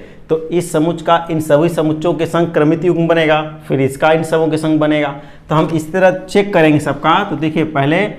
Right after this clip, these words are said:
इन दोनों का देखिए, अगर हम एक को check करें तो एक, एक से ही कटेगी केवल, है ना। एक संख्या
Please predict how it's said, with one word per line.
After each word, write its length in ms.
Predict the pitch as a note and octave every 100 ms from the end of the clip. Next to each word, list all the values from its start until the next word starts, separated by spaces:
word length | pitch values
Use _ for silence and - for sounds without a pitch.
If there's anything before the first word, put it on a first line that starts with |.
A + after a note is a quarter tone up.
| -
इन 160 | C#3+ D3
दोनों 200 | D3 D3
का 60 | C#3
देखिए, 460 | C3 C3 G#2+ - - - - - -
अगर 220 | C3 E3
हम 320 | E3+ E3+ -
एक 260 | E3 F#3+ F#3+
को 80 | G3
check 280 | - E3+ E3+
करें 460 | D#3 E3 G3+ F3+
तो 120 | D#3 D3
एक, 320 | E3 F3+ F3+ - - - -
एक 220 | D#3+ E3
से 120 | - D3+
ही 100 | D3+
कटेगी 400 | B2+ C#3+ A#2 A#2
केवल, 360 | A2+ G#2 G2 - - - - - -
है 100 | F3+ G#3+
ना। 100 | G3 - - - - - - -
एक 260 | C3+ E3 -
संख्या 500 | D#3 C#3+ C#3 D3